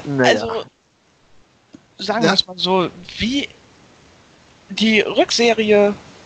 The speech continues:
Speaker 2: äh, seiner ersten Saison, die war schon beeindruckend, wie er es irgendwie geschafft hat, tatsächlich dem Abstieg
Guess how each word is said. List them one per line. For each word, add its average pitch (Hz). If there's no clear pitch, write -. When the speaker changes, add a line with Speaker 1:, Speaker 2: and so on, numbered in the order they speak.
Speaker 2:
äh, 185
seiner 180
ersten 175
Saison, 165
die 214
war 175
schon 170
beeindruckend, 214
wie 196
er 185
es -
irgendwie 277
geschafft 214
hat, 190
tatsächlich 202
dem 180
Abstieg -